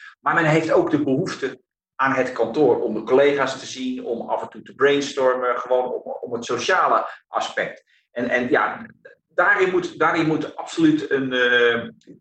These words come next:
een balans, eh, worden gezocht. En dat is niet zwart, dat is ook niet wit, van we gaan alleen thuis en we gaan alleen op, op kantoor zitten.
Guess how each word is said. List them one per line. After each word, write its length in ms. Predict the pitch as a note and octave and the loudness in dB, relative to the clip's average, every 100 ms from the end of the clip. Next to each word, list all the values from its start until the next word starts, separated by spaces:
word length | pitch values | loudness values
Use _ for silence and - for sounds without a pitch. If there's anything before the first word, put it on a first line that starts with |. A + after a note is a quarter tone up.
| _ | _
een 120 | - C3 | -4 2
balans, 520 | C3 E3+ - - - | 4 2 0 -8 -10
eh, 600 | C#2 C2 B1+ - A2+ F#2 - | -4 0 2 2 2 2 0
worden 220 | B2+ C#3+ - | 2 2 2
gezocht. 420 | A2 A#2+ A2 - | -4 -6 -8 -8
En 100 | A#2+ | -4
dat 140 | B2+ | 0
is 120 | D3 | 2
niet 180 | D#3+ E3 | 2 0
zwart, 420 | - E3 D#3+ - _ _ | 0 -2 -2 -8 _ _
dat 120 | B2+ | -6
is 120 | B2 | -2
ook 140 | C3 | -2
niet 180 | A#2+ A#2+ | -2 -2
wit, 280 | B2 B2 - | 0 0 -2
van 220 | A2+ A2+ | -8 -6
we 80 | A2+ | -4
gaan 160 | A#2 A#2 | -2 0
alleen 300 | A2+ A2+ A#2 | 2 0 0
thuis 300 | A2 A2+ - | -2 -4 -10
en 100 | - | -14
we 60 | |
gaan 200 | - G#2+ | -10 -6
alleen 260 | A2+ A2 A#2 | -2 -4 -4
op, 160 | A#2 _ | -12 _
op 160 | - - | -10 -4
kantoor 400 | A2 - C3 B2+ | -2 2 2 2
zitten. 380 | A2+ - - | 0 -6 -10